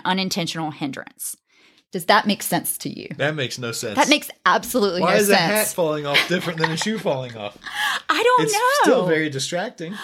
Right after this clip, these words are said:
Speaker 1: I don't understand it. And I even went and I looked on, um, there's a stump the ump section, and they brought up the one where a ball falls out of your opponent's pocket.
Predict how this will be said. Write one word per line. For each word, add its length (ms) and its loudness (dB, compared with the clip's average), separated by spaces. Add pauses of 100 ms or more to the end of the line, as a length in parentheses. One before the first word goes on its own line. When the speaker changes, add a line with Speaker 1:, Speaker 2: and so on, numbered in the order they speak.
(140)
Speaker 1:
I 100 -2
don't 260 0
understand 560 -4
it. 320 -10 (840)
And 140 8
I 200 2
even 440 4
went 340 4
and 140 2
I 80 4
looked 340 0
on, 460 2
um, 480 -6 (340)
there's 220 0
a 40 2
stump 380 0
the 200 2
ump 200 2
section, 600 0
and 200 -2
they 120 2
brought 300 4
up 320 4
the 320 -2
one 440 2
where 320 2
a 80 2
ball 680 4
falls 400 0
out 160 4
of 140 -4
your 180 0
opponent's 640 -2
pocket. 720 -2